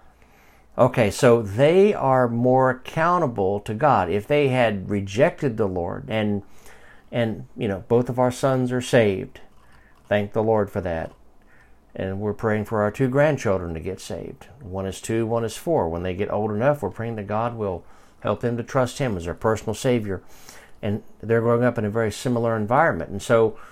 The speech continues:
you know, let's say someone grows up in that environment and they reject the Lord Jesus. They die and go to hell. Very tragic. God is going to hold them more accountable because they had more light.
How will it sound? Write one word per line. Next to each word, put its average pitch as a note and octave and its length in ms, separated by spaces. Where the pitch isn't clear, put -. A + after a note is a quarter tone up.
you B2+ 100
know, G#2+ 180
let's B2+ 320
say C#3+ 200
someone C3+ 420
grows C3 320
up B2+ 160
in A2+ 80
that A2 180
environment G2 540
and G2+ 160
they G#2 140
reject G2 520
the G#2+ 80
Lord F#2+ 220
Jesus. E2+ 460
They F2+ 160
die G#2+ 300
and G2+ 120
go G#2 140
to F#2+ 100
hell. G#2 380
Very G#2 200
tragic. - 640
God D3+ 300
is C#3 80
going C#3 240
to A#2 80
hold B2+ 320
them A#2+ 160
more A#2+ 340
accountable C3 480
because G#2+ 380
they C#3+ 180
had C3+ 240
more B2+ 260
light. C3 400